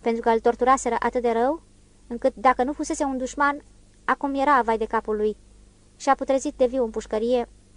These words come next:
în timp ce eu rătăceam prin casa aceasta, gândindu-mă, Mama mea, bendición Alvarado, din timpurile mele bune, ajută-mă! Vezi ce-am ajuns, fără de tine, urlând de unul singur,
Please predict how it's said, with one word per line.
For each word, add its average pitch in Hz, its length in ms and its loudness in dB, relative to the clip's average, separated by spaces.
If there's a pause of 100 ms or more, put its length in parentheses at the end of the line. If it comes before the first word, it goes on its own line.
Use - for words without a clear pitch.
(120)
în 262 120 -8
timp 254 200 -4
ce 262 100 -2
eu 240 100 2
rătăceam 240 420 0
prin 220 200 -6
casa 220 260 -4
aceasta, 226 460 -6 (640)
gândindu-mă, 240 680 -2 (920)
Mama 254 320 -2
mea, 247 160 -2
bendición 233 540 0
Alvarado, 226 680 0 (200)
din 220 180 -4
timpurile 220 460 -2
mele 208 220 -4
bune, 208 340 -8 (280)
ajută-mă! 240 520 0 (680)
Vezi 285 340 -4
ce-am 330 180 -2
ajuns, 294 460 -4 (420)
fără 277 260 0
de 254 100 2
tine, 254 420 -4 (640)
urlând 277 540 0
de 220 160 -2
unul 294 240 0
singur, 294 520 -4